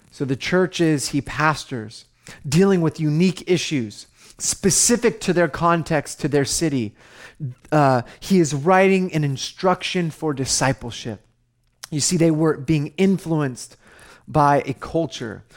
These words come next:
which has its own mind, its own power, its own forms of influence that shape you and form you into an image that reflects your context and culture. John gets this,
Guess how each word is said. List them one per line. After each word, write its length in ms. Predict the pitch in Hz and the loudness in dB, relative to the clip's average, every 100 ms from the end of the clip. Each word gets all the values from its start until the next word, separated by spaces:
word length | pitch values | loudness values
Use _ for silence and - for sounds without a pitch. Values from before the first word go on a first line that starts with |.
| - | -6
which 180 | 147 - | -4 -2
has 280 | - 156 156 | 2 4 4
its 200 | 156 - | 0 -2
own 180 | 135 123 | -4 -2
mind, 560 | 135 143 131 110 104 - - | 0 2 0 -4 -8 -14 -8
its 140 | 135 | -4
own 160 | 151 127 | -2 -4
power, 720 | - - 151 156 139 117 101 - - - | -4 -2 0 2 2 -2 -6 -12 -20 -14
its 180 | 139 - - | -12 -10 -2
own 240 | 170 175 | 2 2
forms 640 | 160 - 180 185 180 151 135 | -2 -2 2 4 2 2 0
of 140 | 117 - | -2 0
influence 640 | 208 208 - 147 131 120 | 2 2 0 -4 -2 0
that 180 | 175 147 | -2 0
shape 560 | - - 220 214 - 170 | -2 0 2 2 0 -2
you 180 | 160 | -2
and 200 | 143 139 | 0 -4
form 340 | - 190 208 196 | -4 0 2 2
you 180 | 175 165 | 2 2
into 320 | 180 165 160 | 0 0 -2
an 120 | 156 - - | -4 -4 0
image 500 | 214 220 156 135 - - - | 2 4 2 0 -6 -18 -6
that 140 | - 151 | 0 2
reflects 540 | 165 - 202 190 - | 2 0 0 0 2
your 140 | 185 156 | -2 0
context 720 | - 190 208 - 170 - - | 0 2 2 2 -2 -2 -4
and 120 | 151 | -4
culture. 540 | - 233 247 - 127 - - - | -2 -2 -2 -4 -6 -6 -14 -10
John 400 | 135 196 214 196 | 0 2 4 2
gets 320 | 135 240 247 - | 4 2 2 -2
this, 480 | 151 110 - - | -2 -2 -4 -10